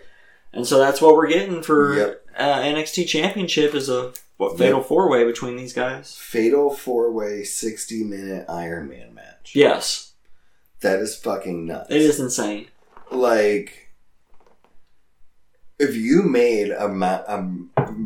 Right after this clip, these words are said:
Speaker 2: Mount Rushmore of N X T, it would be these four guys, most likely.
Speaker 1: Yeah. Yeah.
Speaker 2: Like,
Speaker 1: Great.
Speaker 2: and, yeah.
Speaker 1: They've had the biggest impact.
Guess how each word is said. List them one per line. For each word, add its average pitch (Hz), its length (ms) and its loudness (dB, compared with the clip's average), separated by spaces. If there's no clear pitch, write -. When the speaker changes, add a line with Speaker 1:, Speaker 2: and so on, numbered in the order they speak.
Speaker 2:
Mount 95 280 0
Rushmore 87 840 -8
of 104 140 -2
N 95 140 -2
X - 280 -8
T, - 420 -10
it 92 180 -6
would 87 140 -4
be 87 280 -6
these 92 340 -6
four 90 260 -2
guys, - 540 -4
most 82 340 -4
likely. - 520 -10
Speaker 1:
Yeah. 143 380 -2
Yeah. 135 140 0
Speaker 2:
Like, 90 400 0
Speaker 1:
Great. 131 360 -8
Speaker 2:
and, 95 880 -4
yeah. 82 260 -12
Speaker 1:
They've 120 160 -8
had 123 160 -6
the 120 80 -4
biggest 120 480 -2
impact. 120 560 -8